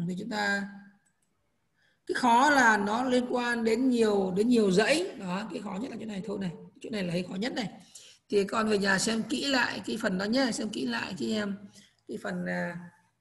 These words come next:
à, cái phần, phần bài tập, phần, phần thầy giải trên lớp này, xem kỹ lại, à, cái cấu trúc của cái, em, của các cái, à, ừm, dãy và sẽ làm bài tập về nhà nhé. Được chưa?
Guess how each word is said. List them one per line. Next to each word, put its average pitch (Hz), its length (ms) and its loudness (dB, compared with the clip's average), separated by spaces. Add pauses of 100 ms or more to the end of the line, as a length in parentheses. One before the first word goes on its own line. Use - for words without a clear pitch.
(220)
à, 180 80 -10 (1040)
cái - 100 -20
phần, 180 360 -4
phần 170 140 -4
bài 170 160 -4
tập, 180 140 -6 (120)
phần, 170 200 -10
phần 175 220 -6
thầy 180 100 -4
giải 160 240 -6
trên 180 120 -8
lớp 240 240 -6
này, 185 100 -8
xem 190 200 -10
kỹ - 140 -12
lại, - 320 -10 (360)
à, 165 240 -8
cái - 120 -14
cấu 214 140 -8
trúc - 120 -8 (120)
của 170 180 -12
cái, 214 160 -6
em, 190 300 -6 (680)
của - 80 -20
các 208 180 -6
cái, 220 120 -2
à, 202 520 0
ừm, 175 400 -10
dãy 190 420 -4 (960)
và 175 560 -4
sẽ - 140 -12
làm 196 160 -6
bài 175 120 -6
tập 180 140 -4
về 175 80 -6
nhà 180 280 -4
nhé. 214 260 -4 (3500)
Được 185 140 -6
chưa? 247 280 6